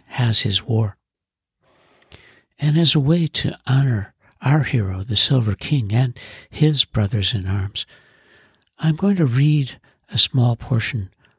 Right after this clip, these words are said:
of Steinbeck's writing. John Steinbeck wrote a book titled Once There Was a War, which was first published by Viking Press in the United States in nineteen fifty-eight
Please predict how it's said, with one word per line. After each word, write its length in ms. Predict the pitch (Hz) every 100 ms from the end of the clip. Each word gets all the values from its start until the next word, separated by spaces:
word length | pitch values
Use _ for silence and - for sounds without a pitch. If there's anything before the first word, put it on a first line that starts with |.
| _ _ -
of 220 | 110 107 -
Steinbeck's 720 | - - 123 110 104 98 - -
writing. 300 | 95 95 113 _ _ _ _ _ _ _ _ _ _ _ _ _ _ _ _ -
John 520 | - 156 151 139 123
Steinbeck 640 | - - 117 110 110 -
wrote 180 | 120 104
a 60 | 101
book 360 | - 98 - - _
titled 480 | - 117 104 101 110 _ _ _ _ _ _ _
Once 360 | - 113 117 -
There 180 | - 107
Was 260 | 101 98
a 60 | 101
War, 320 | 107 110 107
which 280 | 110 123 -
was 160 | 127 -
first 600 | - - 151 143 - - _
published 680 | - 139 127 117 - - -
by 200 | - 104
Viking 400 | 104 110 117 120
Press 480 | 107 - 110 107 - - - - - _
in 140 | 120
the 60 | 113
United 460 | 107 107 113 104
States 420 | - - 117 -
in 80 | 120
nineteen 500 | 110 110 - 110 98
fifty-eight 800 | - - 110 - 101 120 110 -